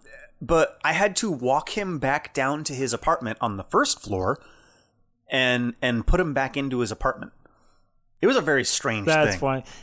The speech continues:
Speaker 2: Do you, you know, one time I had, so we lived in an apartment complex,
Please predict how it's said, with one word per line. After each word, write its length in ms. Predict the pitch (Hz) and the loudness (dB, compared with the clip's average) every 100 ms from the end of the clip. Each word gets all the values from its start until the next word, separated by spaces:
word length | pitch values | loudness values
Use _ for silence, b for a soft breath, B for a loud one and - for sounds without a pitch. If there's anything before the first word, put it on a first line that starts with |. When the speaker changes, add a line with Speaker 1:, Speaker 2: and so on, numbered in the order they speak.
| B | B
Speaker 2:
Do 80 | 190 | -6
you, 60 | 202 | -2
you 180 | 190 196 | 0 2
know, 140 | 202 | 4
one 160 | 190 185 | 4 2
time 180 | 196 | 0
I 100 | 170 | 0
had, 340 | 170 196 170 151 _ _ _ - | 0 0 0 -6 _ _ _ 0
so 540 | - 165 147 151 135 - | 4 6 6 4 0 -8
we 320 | 175 170 190 | 0 2 2
lived 520 | 190 170 165 147 139 - - | 4 4 4 2 -2 -10 -6
in 580 | 156 143 135 131 131 - - _ _ - | -2 0 0 -2 -6 -14 -20 _ _ -6
an 100 | 139 | -4
apartment 440 | 127 143 131 120 | -2 0 0 -4
complex, 760 | - 120 113 117 113 - - | -2 -4 -4 -4 -4 -4 -8